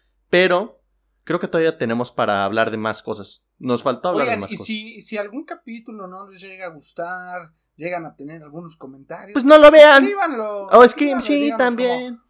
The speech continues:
Speaker 2: como, "Oigan, esto no me gustó, por esto, por esto, por esto", de verdad.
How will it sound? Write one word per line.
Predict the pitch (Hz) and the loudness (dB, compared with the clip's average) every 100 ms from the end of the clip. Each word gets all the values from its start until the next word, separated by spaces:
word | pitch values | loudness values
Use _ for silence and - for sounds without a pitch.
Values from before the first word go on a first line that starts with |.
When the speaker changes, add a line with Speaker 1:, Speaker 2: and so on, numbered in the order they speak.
| _ | _
Speaker 2:
como, | 214 247 | -8 -8
"Oigan, | 214 208 | -8 -12
esto | 220 226 | -16 -18
no | |
me | 220 | -16
gustó, | 160 - 233 180 | -16 -16 -16 -16
por | 180 | -18
esto, | 226 170 | -18 -20
por | 170 | -20
esto, | 170 | -20
por | 175 | -20
esto", | 180 240 | -18 -16
de | 220 | -14
verdad. | 208 220 247 | -12 -10 -10